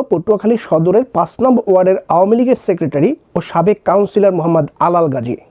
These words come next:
বর্তমান জেলা বিএনপির প্ররোচনায় তাকে শহীদ জিয়া স্মৃতি ফাউন্ডেশনের সম্মাননা ক্রেস্ট দুই হাজার চব্বিশ দেওয়া হয়েছে, যা নিয়ে ব্যাপক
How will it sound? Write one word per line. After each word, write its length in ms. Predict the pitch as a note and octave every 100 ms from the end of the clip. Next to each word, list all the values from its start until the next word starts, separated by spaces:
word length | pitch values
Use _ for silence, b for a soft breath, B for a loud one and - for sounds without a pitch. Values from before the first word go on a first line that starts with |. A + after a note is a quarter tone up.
| _ _ _ _
বর্তমান 520 | B2+ D3 E3+ A3 G#3+ F#3+
জেলা 160 | A3 A3+
বিএনপির 380 | A3 A3+ G#3+ G#3 -
প্ররোচনায় 560 | F#3+ G#3 G#3+ G#3 G3 C4
তাকে 180 | D#3+ D#3+ E3
শহীদ 280 | - F#3+ A#3+ F#3
জিয়া 140 | A3+ -
স্মৃতি 260 | G3+ G#3 -
ফাউন্ডেশনের 540 | E3+ F#3 F3+ F3 E3+ - -
সম্মাননা 440 | E3+ F#3 F3+ F3 -
ক্রেস্ট 240 | F#3 E3+ C#3
দুই 80 | D#3
হাজার 160 | D#3+ D3+ G#3+
চব্বিশ 280 | F3+ E3 C#3+
দেওয়া 160 | E3+ D3
হয়েছে, 240 | C#3+ C#3 C3 - B B B B B B B E3 D#3
যা 100 | F#3+
নিয়ে 180 | A#3 A#3 A#3+ - D3 D3
ব্যাপক 260 | F3+ F#3+